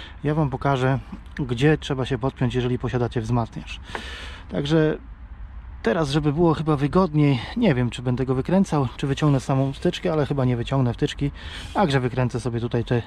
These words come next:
trzy śruby, żeby wyciągnąć wzmacniacz też tutaj na zewnątrz. No to teraz odpinamy sobie to kost-, tą kostkę i tutaj od razu przecinamy opaskę, żeby mieć swobodny dostęp do przewodów.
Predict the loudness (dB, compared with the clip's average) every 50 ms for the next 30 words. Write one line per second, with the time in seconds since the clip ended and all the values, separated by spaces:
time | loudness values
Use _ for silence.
0 | -4 -10 -10 -4 -2 0 2 4 4 4 4 2 0 0 -2 -2 -4 -4 -6 -8
1 | -14 -14 -14 -12 -12 -8 -6 -6 -2 0 2 2 2 2 0 0 -2 -4 -2 -2
2 | -4 -6 -4 -4 -6 -6 -4 -4 -4 -6 -6 -6 -4 -4 -4 -2 0 0 2 2
3 | 2 2 0 -2 -6 -12 -14 -14 -14 -14 -4 0 2 4 4 4 2 2 2 2
4 | 2 2 0 -2 0 0 2 4 4 4 2 2 0 -2 -4 -10 -14 -14 -14 -14
5 | -16 -12 -10 -6 -6 -4 -4 -4 -4 -2 0 0 0 0 -2 -2 -2 -2 0 0
6 | 0 -2 -2 -4 -4 0 0 2 2 0 -4 -10 -18 -18 -16 -16 -16 -16 -18 -18
7 | -20 -20 -20 -20 -20 -20 -18 -18 -18 -12 -8 -4 -4 -2 -2 -2 -2 -2 -2 -2
8 | -2 -2 -2 -2 -2 -4 -4 -6 -10 -16 -16 -16 -14 -12 -10 -8 -6 -4 -4 -2
9 | -2 -2 -2 -4 -4 -6 -6 -8 -8 -6 -4 -4 -4 -4 -6 -6 -6 -6 -4 -4
10 | -2 -2 -2 -4 -4 -4 -6 -8 -8 -8 -8 -8 -6 -6 -6 -6 -8 -10 -12 -14